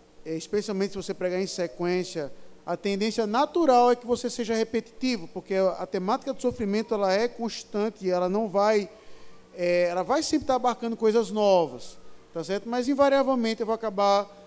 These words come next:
repetindo ou pontuando mais do que eu já disse. Então, hoje a ideia seria pregar, pegar o,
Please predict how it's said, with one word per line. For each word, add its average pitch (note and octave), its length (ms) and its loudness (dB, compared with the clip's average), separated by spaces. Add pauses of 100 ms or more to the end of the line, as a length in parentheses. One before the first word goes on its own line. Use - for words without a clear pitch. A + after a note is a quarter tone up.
(140)
repetindo A3 640 0
ou G3+ 60 4
pontuando G3 760 0 (340)
mais A#3 800 0
do G#3 140 -8
que - 100 -8
eu G#3 60 0
já G#3 180 -6
disse. F#3 320 -12
Então, A3 220 -8
hoje B3 180 2
a B3 60 2
ideia G3 480 0 (180)
seria F#3+ 320 -2
pregar, F#3 540 0 (260)
pegar F#3 360 0
o, F#3+ 100 -2